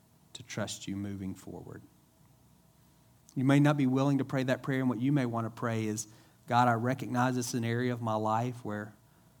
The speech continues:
I'm exercising control, where I'm holding on to that key. But to be honest, I'm not, I'm not ready. I'm not ready today to surrender that to you, but I,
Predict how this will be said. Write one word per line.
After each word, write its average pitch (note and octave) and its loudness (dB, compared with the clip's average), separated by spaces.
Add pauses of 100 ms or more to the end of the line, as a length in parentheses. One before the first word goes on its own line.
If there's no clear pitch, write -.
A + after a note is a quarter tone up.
(640)
I'm A#2 0
exercising A2+ 0
control, A#2+ -2
where A#2+ 0
I'm A2 0
holding A#2+ -4
on A2+ -2
to A2+ -4
that A2+ -2
key. C3 0 (1080)
But A#2 -6
to - -10
be A2+ 0
honest, B2 0
I'm B2 0
not, A#2+ 0 (120)
I'm A2+ -4
not A2+ 0
ready. A2+ -2 (1400)
I'm A#2 0
not A#2 0
ready A#2 0
today G2+ -4
to G2 -6
surrender G#2+ -6
that G#2+ -4
to A2+ -8
you, A#2+ 0
but A#2 -2 (380)
I, A2 4